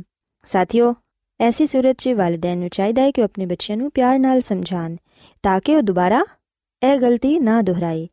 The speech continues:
ਕਿਉਂਕਿ ਸਾਥੀਓ, ਤੁਹਾਡੇ ਇਸ ਤਰ੍ਹਾਂ ਕਰਨ ਦੇ ਨਾਲ ਬੱਚੇ ਨੂੰ ਵੀ ਇਹ ਲੱਗੇਗਾ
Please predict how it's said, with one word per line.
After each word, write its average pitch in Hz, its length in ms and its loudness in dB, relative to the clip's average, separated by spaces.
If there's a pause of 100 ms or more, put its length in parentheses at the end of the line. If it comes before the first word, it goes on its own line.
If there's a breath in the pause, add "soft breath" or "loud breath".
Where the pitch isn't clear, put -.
(280 soft breath)
ਕਿਉਂਕਿ 262 260 0
ਸਾਥੀਓ, 277 300 0
ਤੁਹਾਡੇ 190 300 0
ਇਸ - 300 -4
ਤਰ੍ਹਾਂ 247 200 -2
ਕਰਨ 185 260 -2
ਦੇ 175 100 -2
ਨਾਲ 202 300 0 (160)
ਬੱਚੇ 196 300 0
ਨੂੰ 247 100 0
ਵੀ 247 140 0
ਇਹ 214 140 -2
ਲੱਗੇਗਾ 180 460 -2